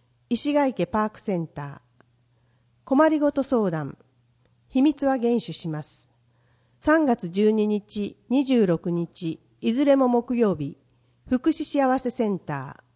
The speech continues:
ー。播磨町人権擁護委員がご相談をお受けします。福祉相談。三月四日、十八日、いずれも水曜日、十三時三十分から十六時、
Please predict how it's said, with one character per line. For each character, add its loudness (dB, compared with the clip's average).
ー。 -4
播 2
磨 2
町 0
人 -2
権 0
擁 4
護 0
委 -2
員 -2
が -4
ご -2
相 0
談 -2
を -2
お 0
受 -4
け -6
し -10
ま -6
す。 -20
福 -2
祉 -4
相 0
談。 -8
三 -2
月 -2
四 -2
日、 -8
十 -2
八 -6
日、 -8
い -4
ず -2
れ 2
も 0
水 -4
曜 0
日、 -8
十 2
三 -2
時 -4
三 -2
十 -6
分 -4
か -4
ら -4
十 2
六 -2
時、 -12